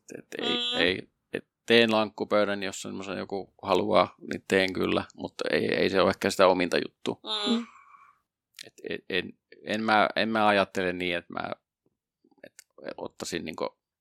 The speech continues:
Speaker 1: silloisesta, mil-, ja tai siinä vallitsevasta trendistä aina sen, aina sen, mitä siitä irti saa, vaan mä,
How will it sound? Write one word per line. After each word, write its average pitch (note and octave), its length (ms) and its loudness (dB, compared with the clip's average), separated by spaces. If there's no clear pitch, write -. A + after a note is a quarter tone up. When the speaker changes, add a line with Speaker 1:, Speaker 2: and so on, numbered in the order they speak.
Speaker 1:
silloisesta, F#2 520 -4
mil-, A2+ 540 -2
ja G2+ 120 2
tai A2+ 180 0
siinä G#2+ 360 0
vallitsevasta F#2 600 -2
trendistä - 480 -4
aina G#2 160 -8
sen, G2 180 -14
aina F2 180 -4
sen, F#2+ 220 0
mitä F#2 240 4
siitä G2 260 0
irti F#2+ 300 2
saa, F2 300 0
vaan F2 240 -6
mä, - 80 -10